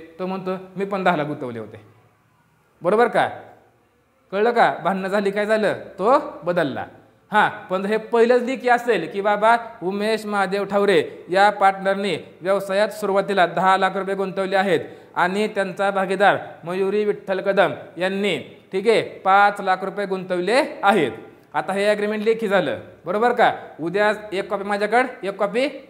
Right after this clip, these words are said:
पार्टनरकडे असते, प्रत्येक पार्टनरकडे एक copy असते. उद्या काय भांडणं झाली आणि मयुरी जर म्हणली की बाबा मी पण दहा लाख गुंतवले होते, मी काय म्हणणार? कार्ड agreement, समजतंय का? आणि agreement असेल तर कोर्टात पण केस होऊ शकते. ठीक आहे,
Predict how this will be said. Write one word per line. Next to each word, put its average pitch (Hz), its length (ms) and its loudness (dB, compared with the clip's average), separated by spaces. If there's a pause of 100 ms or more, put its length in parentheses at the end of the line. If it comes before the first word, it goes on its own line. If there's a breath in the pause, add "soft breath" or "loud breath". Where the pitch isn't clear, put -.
पार्टनरकडे 185 440 0
असते, 165 240 -6
प्रत्येक 208 500 -6
पार्टनरकडे 196 400 -2
एक 196 80 -4
copy 226 320 0 (200)
असते. 156 340 -4 (380 loud breath)
उद्या 180 180 4
काय 220 180 2
भांडणं 208 240 2
झाली 196 300 2 (240)
आणि 147 120 -8
मयुरी 190 260 0
जर 196 140 0
म्हणली 214 380 0 (260)
की 175 60 -8
बाबा 185 240 2
मी 190 140 -2
पण 202 200 -4
दहा 196 160 4
लाख 196 120 0
गुंतवले 190 380 -2
होते, 180 580 0
मी 185 100 -6
काय 196 140 2
म्हणणार? 196 340 2 (280)
कार्ड 180 140 0
agreement, 170 360 0 (1200)
समजतंय 190 360 0
का? 185 160 6 (260)
आणि 160 160 -6
agreement 185 360 0
असेल 196 300 2 (140)
तर 165 60 -4
कोर्टात 180 340 -2
पण 196 220 -6
केस 190 260 -6
होऊ 208 240 2 (240)
शकते. - 340 -8 (440)
ठीक 196 120 -6
आहे, 269 100 6